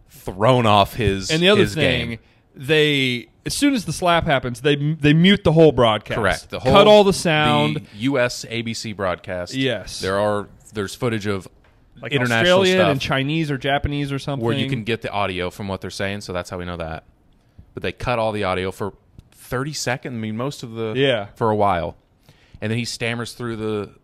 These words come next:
Speaker 1: presentation, and they give out the award and, and kinda, like, tiptoe on with the night. Um,
Speaker 2: And everyone that goes up there is kinda like, "Hey, everyone, let's kinda get along."
Speaker 1: "What are we doing here?"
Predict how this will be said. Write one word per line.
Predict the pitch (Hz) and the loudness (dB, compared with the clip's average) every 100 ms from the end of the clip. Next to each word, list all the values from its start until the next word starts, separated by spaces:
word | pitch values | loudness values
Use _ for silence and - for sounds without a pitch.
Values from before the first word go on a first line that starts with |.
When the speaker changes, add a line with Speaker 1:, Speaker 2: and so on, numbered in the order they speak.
| _ - | _ -8
Speaker 1:
presentation, | 127 107 113 107 - 107 104 - | -6 -6 -6 -6 -6 -10 -10 -8
and | 98 98 95 92 85 - - - - - _ _ _ _ _ _ _ _ _ _ _ _ _ _ _ - | -6 -6 -8 -10 -14 -18 -20 -20 -20 -20 _ _ _ _ _ _ _ _ _ _ _ _ _ _ _ -20
they | 107 | -16
give | 101 104 | -14 -10
out | 131 127 | -8 -6
the | |
award | 135 107 110 143 160 143 | -6 -6 -4 -4 -4 -6
and, | 120 120 117 120 _ _ _ _ | -6 -6 -10 -14 _ _ _ _
and | 110 110 | -20 -16
kinda, | 127 127 | -14 -10
like, | 117 - | -10 -8
tiptoe | - - - 135 | -8 -8 -4 -4
on | 139 139 | -2 -4
with | 139 | -6
the | 123 | -4
night. | 117 131 165 - - _ _ _ _ _ _ _ - | -2 0 0 -2 -8 _ _ _ _ _ _ _ -6
Um, | 120 117 117 110 110 | -2 -2 -2 -4 -4
Speaker 2:
And | 131 | -2
everyone | 143 156 | 0 0
that | 147 | 2
goes | 143 131 | 0 0
up | 143 | -2
there | 156 | -2
is | 143 - | -6 -6
kinda | 139 127 | -6 -6
like, | 123 | -4
"Hey, | 151 202 208 | -2 0 0
everyone, | 190 185 196 202 | -2 -2 -2 -4
let's | 185 - - | -6 -8 -8
kinda | 202 190 | -6 -4
get | 185 | -2
along." | 190 185 | 0 4
Speaker 1:
"What | 254 | 4
are | 160 | 4
we | 147 147 | 4 4
doing | 247 247 | 2 4
here?" | 190 - - 127 104 | 4 4 2 0 -2